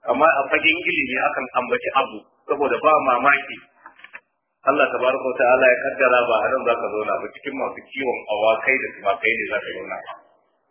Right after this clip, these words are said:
Idan za ka zauna can cikin masu kiwon raƙuma ne, ya yi ta ce raƙuma.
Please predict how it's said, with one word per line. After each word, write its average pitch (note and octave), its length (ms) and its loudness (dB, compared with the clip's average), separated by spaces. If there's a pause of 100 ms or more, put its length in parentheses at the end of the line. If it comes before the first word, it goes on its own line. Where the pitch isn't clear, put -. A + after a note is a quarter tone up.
(260)
Idan A2 280 0
za C3+ 120 4
ka C3 120 0
zauna A2+ 260 0
can B2+ 160 -2
cikin C3+ 280 -6
masu A2+ 220 -2
kiwon B2 300 -2
raƙuma G#2+ 340 -2
ne, G#2 120 -6
ya G2+ 60 -2
yi G2 80 -4
ta A#2 100 -8
ce B2+ 120 -6
raƙuma. G2 400 -4